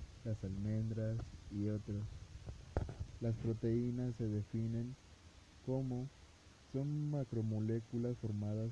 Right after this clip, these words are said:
por cadenas lineales de alimentos y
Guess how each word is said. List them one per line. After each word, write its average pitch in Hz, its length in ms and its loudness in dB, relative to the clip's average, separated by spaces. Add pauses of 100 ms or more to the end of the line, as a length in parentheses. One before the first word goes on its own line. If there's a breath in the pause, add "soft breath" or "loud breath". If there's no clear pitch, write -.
(120)
por 110 120 0 (100)
cadenas 107 520 2
lineales 110 640 2
de 110 100 2
alimentos 101 880 0 (2000)
y 151 220 4